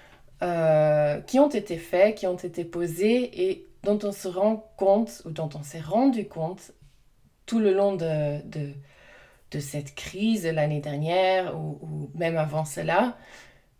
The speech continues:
que ces choix ne nous conviennent plus, qu'on a fait une erreur de, de jugement. La carte du jugement sort aussi dans l'énergie de cette année.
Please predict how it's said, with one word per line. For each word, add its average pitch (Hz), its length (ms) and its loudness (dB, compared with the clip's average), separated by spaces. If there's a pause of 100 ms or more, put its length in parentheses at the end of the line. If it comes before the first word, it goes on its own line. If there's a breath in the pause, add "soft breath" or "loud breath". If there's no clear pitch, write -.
(140)
que 214 100 0
ces 220 160 0
choix 247 260 4
ne 247 80 6
nous 220 160 4
conviennent 180 480 -6
plus, - 460 -14 (280)
qu'on 202 160 6
a 202 60 10
fait 226 200 2
une 214 200 6
erreur 196 500 10
de, 160 340 -2
de 160 220 -2
jugement. 170 640 -2 (180)
La 160 100 -10
carte 180 280 -4
du 160 80 -10
jugement 165 440 -2
sort 170 300 -4
aussi 165 280 -8
dans 160 120 -4
l'énergie 160 380 -4
de 165 100 -6
cette 160 240 -12
année. 156 280 -6